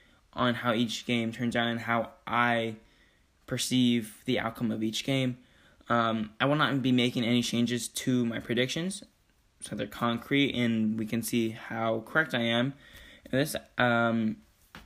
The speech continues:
yeah, so it should be definitely fun, and I will be a lot more active, especially with postseason time around here, and a lot more N F L and N B A news involving the coaching, uh, staffs all around the,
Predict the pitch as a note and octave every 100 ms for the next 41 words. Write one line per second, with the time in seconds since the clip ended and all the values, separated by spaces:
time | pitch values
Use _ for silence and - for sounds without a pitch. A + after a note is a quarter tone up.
0 | _ _ _ _ _ _ _ _ _ _
1 | _ - G#3 D3+ C3+ B2+ C#3 C3 A2+ A#2+
2 | B2 B2+ - A#2+ C3 - - - - A#2+
3 | A2+ A#2+ A#2+ G#2+ B2 A#2+ - _ _ -
4 | A#2 A#2 B2+ D3 C#3+ B2 - - A2+ -
5 | B2 A#2+ - B2 C3+ A#2+ A2+ - B2+ B2+
6 | C3 A#2+ A#2+ B2 A#2+ A#2 A#2+ C#3 C#3+ -
7 | B2 A#2+ A#2 A#2+ A#2 A2+ - A#2 A#2 A2+
8 | A#2 A2+ A2+ A2 - A#2 A#2 A2+ A2+ A#2
9 | A#2+ - - - - C#3 D3 C#3 - _
10 | _ C#3 B2+ B2 A#2+ B2 B2 A#2 A#2 A2
11 | - C3 C3+ B2+ A#2+ - - - - A#2+
12 | A#2 A2+ - A#2+ A#2+ B2 - - _ _
13 | _ - A#2+ B2 A#2 G#2+ A2